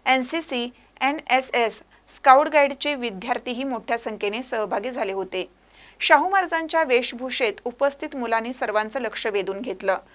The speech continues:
जिल्हा समाज कल्याण कार्यालयामार्फत तयार करण्यात आलेल्या चित्ररथामध्ये पारंपरिक वेशभूषा परिधान करून जिवंत देखावा सादर करण्यात आला.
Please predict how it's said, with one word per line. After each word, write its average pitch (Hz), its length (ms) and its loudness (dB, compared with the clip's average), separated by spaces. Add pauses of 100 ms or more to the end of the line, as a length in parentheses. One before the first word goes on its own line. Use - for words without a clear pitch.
(320)
जिल्हा 254 380 0
समाज 247 380 0
कल्याण 269 460 0
कार्यालयामार्फत 233 1000 2
तयार 240 240 2
करण्यात 240 340 -4
आलेल्या 220 340 0 (320)
चित्ररथामध्ये 254 880 2
पारंपरिक 269 720 2
वेशभूषा 240 640 0
परिधान 226 420 -2
करून 226 640 -6
जिवंत 311 380 2
देखावा 247 460 2
सादर 214 360 0
करण्यात 196 340 -2
आला. 185 180 2